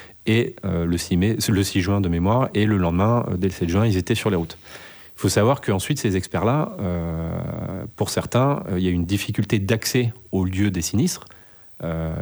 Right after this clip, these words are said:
il y a eu, euh, certains ont été pris à partie, euh, sur des barrages, euh, ont été caillassés, euh, les voitures ont été fouillées, euh,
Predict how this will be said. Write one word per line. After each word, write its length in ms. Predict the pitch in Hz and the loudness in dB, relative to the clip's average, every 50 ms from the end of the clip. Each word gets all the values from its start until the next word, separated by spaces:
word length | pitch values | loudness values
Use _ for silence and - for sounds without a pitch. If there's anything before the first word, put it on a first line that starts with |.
| 78 - - | -6 -6 -4
il 100 | - 98 | -2 0
y 60 | 98 | 2
a 140 | 95 92 92 | 2 2 2
eu, 40 | |
euh, 260 | 90 87 87 85 82 82 | 2 2 2 0 0 0
certains 380 | - - 104 - - - 110 110 | 0 -2 -2 -2 2 2 2 4
ont 120 | 107 92 | 4 2
été 220 | 87 - - - - | 2 2 0 -2 -2
pris 280 | - - - - 110 98 | -2 -2 0 2 2 2
à 60 | 90 | 2
partie, 460 | - - 101 - - 131 123 - - - - - - - - _ _ - - | 2 -2 -4 -2 -2 -2 -2 -2 -4 -16 -20 -20 -20 -20 -20 _ _ -16 -12
euh, 40 | 95 | -10
sur 220 | 87 - - 95 | -8 -6 -4 -2
des 100 | 90 92 | -2 -2
barrages, 520 | 82 82 85 95 107 123 143 160 151 135 127 - - | -2 -2 0 0 2 4 4 2 2 0 -2 -2 -2
euh, 180 | 90 87 85 - - | -2 -2 -2 -2 0
ont 100 | 95 92 | 0 0
été 200 | 90 87 - 85 | 0 2 0 -2
caillassés, 640 | - - 80 85 85 82 - 131 131 143 151 147 - - - | 0 0 0 0 0 2 2 2 2 4 2 0 -2 -4 -6
euh, 40 | 92 90 90 | -4 -2 0
les 60 | 90 95 | 2 2
voitures 340 | 95 98 95 - - 101 | 2 2 2 2 2 2
ont 60 | 95 90 | 2 2
été 180 | 90 - 98 | 0 0 -2
fouillées, 640 | 90 - - 110 104 98 104 107 110 110 110 104 98 87 | -4 -2 0 0 2 2 2 2 2 2 2 2 2 2
euh, 340 | 82 80 80 80 78 78 | 2 2 2 0 0 0